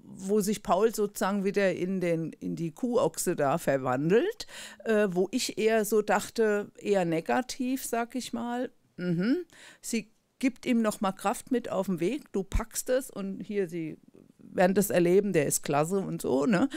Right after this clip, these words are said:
Und dann guckt sie aus dem Fenster und er geht wieder weg, wie er gekommen ist, ziemlich zu Beginn. Und das finde ich sehr beeindruckend. Und dann ist sie wieder im Auto, dann ist das ein abgeschlossener Raum und dann wird das so wie,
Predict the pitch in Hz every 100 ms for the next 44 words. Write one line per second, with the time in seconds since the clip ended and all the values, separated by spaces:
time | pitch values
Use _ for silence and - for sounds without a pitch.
0 | - - - - 226 220 220 240 247 -
1 | - 233 117 208 233 - 202 240 - 247
2 | 247 - 208 208 - - 208 208 190 233
3 | - 214 220 220 220 - 160 190 269 -
4 | - - - 202 247 - 220 220 196 -
5 | 220 226 269 262 220 - - _ - -
6 | 226 226 - 233 202 233 262 226 - -
7 | - - 175 190 226 - 247 240 - 226
8 | 202 208 175 185 - 135 - - 165 160
9 | 208 302 349 - - - 247 262 220 196
10 | 170 - 175 254 - - - 415 - -
11 | 226 226 240 - 233 - 208 - 220 -
12 | - 208 208 202 196 180 160 139 208 359
13 | 427 - - - 233 233 247 226 226 240
14 | 254 - 240 240 202 226 226